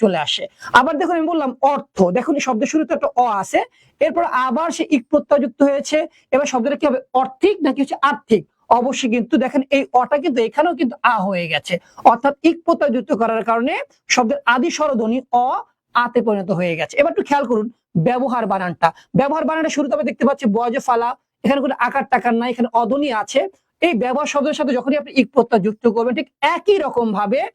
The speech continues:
এরও কিন্তু স্বরধ্বনির পরিবর্তন হবে। তাহলে কি হবে? এখানে কিন্তু একটা আকার চলে আসবে। এই কারণে এই ব্যবহারিক বানানটা ঠিক আর এই ব্যবহারিক বানানটা কিন্তু ভুল।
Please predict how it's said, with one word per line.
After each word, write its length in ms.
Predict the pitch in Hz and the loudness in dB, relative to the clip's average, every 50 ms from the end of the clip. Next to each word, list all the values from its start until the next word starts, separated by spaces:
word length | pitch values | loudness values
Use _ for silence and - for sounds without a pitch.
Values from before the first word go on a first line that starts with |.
| _ _ _ _ _ - - | _ _ _ _ _ 0 0
এরও 200 | 339 381 403 359 | 2 2 2 0
কিন্তু 140 | 403 381 359 - | 0 -2 -2 -2
স্বরধ্বনির 360 | - 262 247 233 247 240 240 220 | -2 0 0 0 0 -2 -2 -2
পরিবর্তন 360 | 233 214 214 196 208 202 - 202 208 | -2 -2 -2 -2 -4 -2 -2 0 0
হবে। 100 | 202 214 208 | 0 0 0
তাহলে 160 | 233 240 247 - | 0 -2 0 2
কি 60 | 311 302 | 0 0
হবে? 160 | 320 311 254 370 - - 240 | 0 0 -2 -2 0 0 -2
এখানে 200 | 233 262 294 285 233 | 0 2 0 0 0
কিন্তু 140 | 285 220 247 | -2 -4 -4
একটা 120 | 214 - - - 226 | -4 -2 0 0 0
আকার 240 | 214 - - 247 240 - | 0 2 0 0 0 2
চলে 180 | - 214 202 180 160 147 | 2 2 2 2 -2 -4
আসবে। 240 | - - 202 165 160 - - - - - - 294 339 | -6 -6 -4 -4 -6 -6 -8 -18 -10 0 4 4 4
এই 80 | 359 311 - 294 | 4 2 0 0
কারণে 280 | 254 240 240 233 254 320 440 508 - _ _ _ - | 0 0 0 -2 -2 -4 -4 -6 -10 _ _ _ 0
এই 80 | 269 277 214 226 | 0 0 0 -2
ব্যবহারিক 300 | 226 220 233 240 240 202 | -2 -2 -2 -2 -2 -2
বানানটা 240 | 233 226 220 240 233 - - | -2 -2 -2 -4 -4 -4 2
ঠিক 160 | 277 349 403 - - | 2 2 2 2 -2
আর 60 | 294 - - - | -2 0 2 0
এই 80 | 240 233 | 0 0
ব্যবহারিক 280 | 214 208 208 208 202 196 185 | 0 -2 -2 -2 -2 0 -2
বানানটা 240 | 202 202 208 214 202 208 | -2 -2 -2 -2 -2 -2
কিন্তু 220 | 226 214 - 359 415 466 480 _ _ _ _ - - 175 | -2 -2 0 0 0 0 0 _ _ _ _ 0 0 2
ভুল। 140 | 196 220 | 2 2